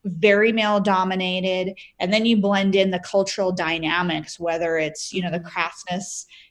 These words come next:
Speaker 1: and charm of Australia, the politeness and charm of Europe, you know, the just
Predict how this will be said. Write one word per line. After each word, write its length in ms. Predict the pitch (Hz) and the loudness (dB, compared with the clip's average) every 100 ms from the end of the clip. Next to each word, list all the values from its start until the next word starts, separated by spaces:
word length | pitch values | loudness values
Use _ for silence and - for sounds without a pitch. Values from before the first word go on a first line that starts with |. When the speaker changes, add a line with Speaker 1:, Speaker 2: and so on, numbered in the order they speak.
| _ _ | _ _
Speaker 1:
and 160 | 202 202 | 0 2
charm 440 | 220 214 202 196 | 4 4 6 4
of 140 | 196 | 2
Australia, 960 | 175 190 - - 190 180 175 175 175 175 | 2 0 -2 -2 2 2 4 4 4 2
the 140 | 175 - | 0 -8
politeness 720 | - 196 185 185 180 202 208 | -4 2 4 2 0 -4 -4
and 140 | 185 | -4
charm 420 | 180 190 180 185 | -4 -2 0 0
of 140 | 180 175 | 0 -2
Europe, 640 | 165 165 165 170 170 170 - - - - _ | -2 0 2 2 0 -2 -16 -20 -20 -20 _
you 100 | 208 | -2
know, 240 | 185 180 | 2 2
the 640 | 175 175 180 175 170 160 - _ _ _ _ - | 0 -2 -2 -2 -6 -8 -12 _ _ _ _ -14
just 540 | 185 196 190 - - | -4 -4 -4 -10 -12